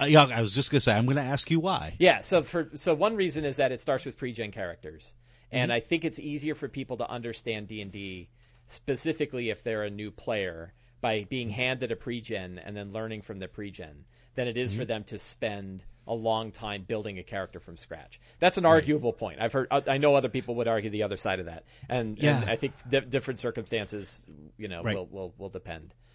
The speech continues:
Speaker 1: Yeah, that, that was one thing I was really noodling over, um,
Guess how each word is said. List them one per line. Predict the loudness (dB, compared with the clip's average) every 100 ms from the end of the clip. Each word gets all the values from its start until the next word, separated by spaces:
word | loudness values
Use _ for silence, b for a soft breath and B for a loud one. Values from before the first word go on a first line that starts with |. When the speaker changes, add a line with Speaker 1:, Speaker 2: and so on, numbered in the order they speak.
| b b b
Speaker 1:
Yeah, | 2 6
that, | 8 8 8
that | 4 6
was | 4
one | 2 2
thing | 2 2
I | 2
was | 2
really | 4 4 4
noodling | 6 8 8 6 4
over, | 4 2 0 -6 -6 -8
um, | -6 -4